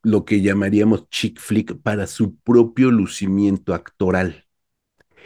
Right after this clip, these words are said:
Eh, antes de ser actor, Abel Salazar había sido un negociante, un hombre de negocios.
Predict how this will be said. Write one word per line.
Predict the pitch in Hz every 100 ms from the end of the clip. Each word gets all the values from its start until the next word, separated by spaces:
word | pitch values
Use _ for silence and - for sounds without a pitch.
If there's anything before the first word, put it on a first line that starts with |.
| - _ _ _ _ _ -
Eh, | 120 113 110 107 107 107 107 - -
antes | 147 170 190 - 160 165 - - _ _ _ _ _ _ _ _ _ _
de | - 98
ser | 92 123
actor, | 127 - - 101 82 - _ _ _ _ _ _ _ _
Abel | - 110 117
Salazar | 147 120 101 110
había | 110 107
sido | 101 - 104 98
un | 98 101 104
negociante, | 101 107 - 185 165 101
un | 107
hombre | 110 120
de | 120
negocios. | 127 160 170 - 80 - - _